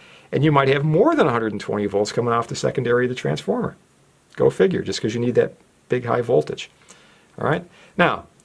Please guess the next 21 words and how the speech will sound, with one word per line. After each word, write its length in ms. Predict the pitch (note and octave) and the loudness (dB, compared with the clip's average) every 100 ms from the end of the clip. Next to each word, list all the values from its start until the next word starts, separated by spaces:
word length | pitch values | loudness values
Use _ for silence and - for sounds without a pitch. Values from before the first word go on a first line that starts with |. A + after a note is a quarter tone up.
| C3+ | 2
last 380 | F3 B3+ - | 2 2 0
thing, 240 | - A#2+ A#2+ | 2 2 -2
since 200 | - B2+ | -4 -2
I've 120 | B2+ | 2
already 300 | E3+ E3+ C#3+ _ - | 2 2 -2 _ -4
talked 320 | C#3 C#3 C3+ | 0 0 -2
about 260 | A2+ A2 G#2+ | -2 0 0
the 80 | |
gain 500 | G2 A2+ A#2 A2 G#2+ | -4 -2 -2 -2 -4
and 360 | A#2 - G#2+ G2+ | -4 -4 -4 -4
the 240 | G2 F#2+ - - | -6 -8 -12 0
load 280 | C#3+ C4+ C4 | 2 2 0
power, 420 | F#2+ D2+ D2+ A#2+ - _ - | -4 -4 -6 -8 -10 _ 0
what 120 | E3 | 2
about 260 | A3+ F#3 F3 | 4 2 2
the 120 | C3+ | 0
input 240 | D#3+ D3 | 0 0
impedance 480 | G#2 - G2 F2+ - | -4 -4 -6 -6 -8
on 120 | E2+ | -8
this 220 | F#2 - - | -8 -10 -10
thing, 180 | - | -14